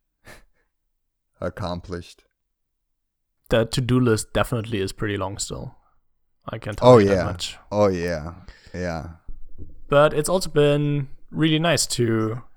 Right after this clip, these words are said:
Speaker 2: yeah, kind of experiment. Like, we've had a lot of change in most of that, I would say. Hope has been good in a way.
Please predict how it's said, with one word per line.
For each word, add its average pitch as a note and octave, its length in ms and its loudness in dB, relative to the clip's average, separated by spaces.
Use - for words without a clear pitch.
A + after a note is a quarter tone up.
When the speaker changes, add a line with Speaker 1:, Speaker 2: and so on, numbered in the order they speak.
Speaker 2:
yeah, B2+ 320 0
kind B2+ 120 0
of A2+ 80 -2
experiment. A#2 500 2
Like, G#2 180 -2
we've A2 420 -6
had B2+ 560 -2
a C3 60 0
lot B2+ 160 2
of A2+ 120 -4
change A#2 560 -4
in A#2 420 -4
most D3+ 340 0
of E3+ 120 -2
that, D3 200 2
I C#3 80 0
would C#3+ 140 0
say. F#3+ 420 -2
Hope A3 320 -2
has C#3+ 180 -4
been C3+ 280 -8
good C3+ 440 -6
in A3+ 120 -4
a G#3+ 60 -4
way. A#3 280 -4